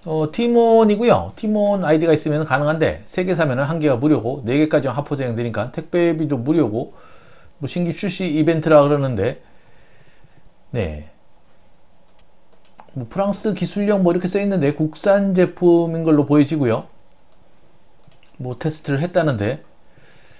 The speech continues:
네, 세제니까. <laughs> 네, 잘 모르겠네요. 일단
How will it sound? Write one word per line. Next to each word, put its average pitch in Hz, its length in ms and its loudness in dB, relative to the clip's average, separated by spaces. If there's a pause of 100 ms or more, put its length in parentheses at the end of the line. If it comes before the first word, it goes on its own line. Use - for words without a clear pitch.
(500)
네, 92 360 -6 (120)
세제니까. 151 640 -4
<laughs> - 20 -16
네, 139 100 4 (580)
잘 - 200 0
모르겠네요. 147 720 0
일단 135 260 -6